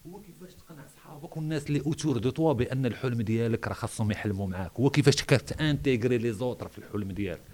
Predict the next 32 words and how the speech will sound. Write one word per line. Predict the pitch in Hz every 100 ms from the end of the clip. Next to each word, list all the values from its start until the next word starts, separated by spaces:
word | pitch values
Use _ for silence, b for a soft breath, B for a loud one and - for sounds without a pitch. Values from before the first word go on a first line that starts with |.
| 95 B B
هادشي | 143 -
كندوي | 196 185 175
على | 143 160
مارتن | 160 147 143
لوثر | 139 127 131
كينغ، | 127 131 123 117 98 B B
ستيف | - - 139
جوبز، | - 131 120 95 -
كيفاش | 120 110 95 B B B
كتقدر | 139 - 139 123
انك | 143 147 139
كتكون | - 139 - 151
واحد | 139 -
القوه | 117 - 170 147
ديال | 123 131
الخطاب | 120 - 127 - 147 127
وديال، | 113 113 117 B B B -
وديال | 117 123 131
الموتيفاسيون | 131 143 135 135 117 131 120 160 151
وديال | 123 110 123
بزاف | 101 98 -
د |
الحوايج، | 117 - 156 120
د | -
الانرجي | 139 147 139
اللي | 175
كتخلي | 170 139 - 135
الناس | 139 165 -
يامنوا | 131 147 135 135
معاك | 113 135 131
بالحلم | 107 - 113 110
ديالك. | 107